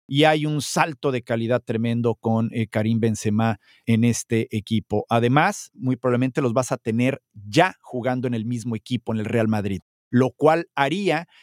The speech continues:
que la conjunción en este par o con este par, Kylian Mbappé y Karim Benzema, sea mucho mayor de la que es ya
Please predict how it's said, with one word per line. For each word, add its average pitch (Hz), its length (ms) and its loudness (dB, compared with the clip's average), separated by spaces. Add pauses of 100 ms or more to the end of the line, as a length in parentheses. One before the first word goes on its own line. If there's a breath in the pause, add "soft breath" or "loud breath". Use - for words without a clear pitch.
(180 soft breath)
que 123 240 4
la 123 180 4
conjunción 147 880 -2
en 117 160 0
este 131 280 0
par 139 320 2
o 120 120 -4
con 113 200 -2
este 123 220 0
par, 135 280 0
Kylian 117 320 -4
Mbappé 117 460 -2
y 110 160 -2
Karim 113 280 0
Benzema, 120 440 0
sea 127 200 0
mucho 135 300 -2
mayor 123 360 2
de 123 100 0
la 120 100 2
que 135 320 2
es 127 160 -2
ya 143 360 0